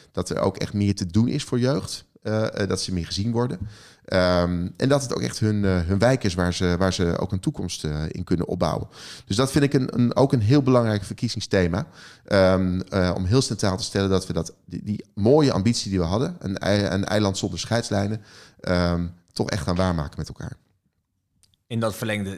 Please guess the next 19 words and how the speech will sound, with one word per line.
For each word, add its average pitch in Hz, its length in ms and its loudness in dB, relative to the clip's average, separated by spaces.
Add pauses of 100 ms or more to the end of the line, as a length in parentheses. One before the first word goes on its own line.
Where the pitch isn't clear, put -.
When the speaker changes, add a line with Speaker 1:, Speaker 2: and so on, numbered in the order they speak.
Speaker 2:
het, - 300 -18
het - 160 -18
gaat 101 200 -4
wat 95 120 -10
mij 104 160 -2
betreft 95 220 -10
natuurlijk 95 220 -10
om 98 60 -6
een 95 60 -2
stadsdeel 123 440 -2
zonder 104 260 -4
scheidslijnen. 92 600 -6
En, 95 240 -10
eh, 98 160 -16 (500)
ik 101 120 -20
denk 104 120 -6
dat, 95 120 -6
dat, - 320 -8
dat - 300 -6